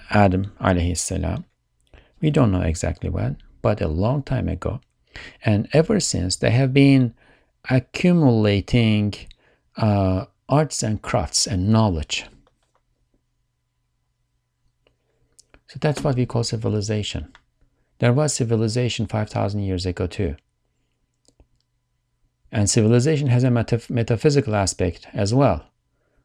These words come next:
right? Sometimes we as human beings, sometimes in some places we as human beings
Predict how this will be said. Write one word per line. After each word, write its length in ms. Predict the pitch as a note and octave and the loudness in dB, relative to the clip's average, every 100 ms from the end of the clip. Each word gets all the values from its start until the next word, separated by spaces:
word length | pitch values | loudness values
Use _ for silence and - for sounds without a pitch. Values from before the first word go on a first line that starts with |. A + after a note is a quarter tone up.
| _ - | _ -4
right? 180 | A#2+ | -2
Sometimes 680 | B2 B2+ C3 B2+ A#2+ A#2+ - - _ - | 0 2 2 2 2 2 0 -4 _ 0
we 320 | G#2 A#2 B2 | 4 4 4
as 200 | G#2 F#2+ | 2 0
human 280 | A2 A2+ G#2+ | 2 2 2
beings, 240 | G2 F#2+ | 0 -2
sometimes 600 | - B2+ B2 A2 G#2 - | 0 2 2 -2 -4 -4
in 120 | G#2+ | -4
some 240 | F#2 A2 G#2+ | -2 -2 -2
places 400 | A2+ G#2+ G2+ F#2 | -2 -4 -4 -4
we 220 | G#2 A2 | -2 0
as 180 | G#2 - | 0 0
human 240 | G#2+ G2 | 0 0
beings 340 | G2 G2 F#2+ | -2 -2 -4